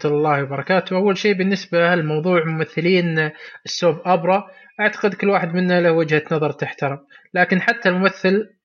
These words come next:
آه، كيفن اللي في This Is Us، آه، ترى مثل في مسلسل السوب أوبرا، الشهير اللي وصل خمسين موسم والحين وصل ل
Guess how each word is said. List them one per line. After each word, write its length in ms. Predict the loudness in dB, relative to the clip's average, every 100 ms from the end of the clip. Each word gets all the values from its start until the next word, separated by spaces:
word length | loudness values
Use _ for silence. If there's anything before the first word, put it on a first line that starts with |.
| _ -4
آه، 500 | -2 -2 -2 -4 -8 -4
كيفن 480 | -2 0 -2 -2 -6
اللي 240 | -4 -2 -2
في 560 | -2 0 0 0 0
This 140 | 0 -2
Is 220 | -2 0
Us، 380 | -2 -2 -10 -18 -20 -18 -6
آه، 520 | -2 0 0 -2 -6 -12 -2
ترى 180 | 0 2
مثل 320 | 0 0 0
في 100 | -2
مسلسل 380 | -2 0 0 0
السوب 340 | 0 -2 -2
أوبرا، 320 | -4 -6 -10 -16 _ _
الشهير 320 | -2 2 2
اللي 120 | 2 0
وصل 240 | 2 0
خمسين 380 | 0 -2 0 0
موسم 380 | 0 0 -2 -2
والحين 400 | 0 2 2 2
وصل 460 | 0 2 2 2
ل 260 | 4 4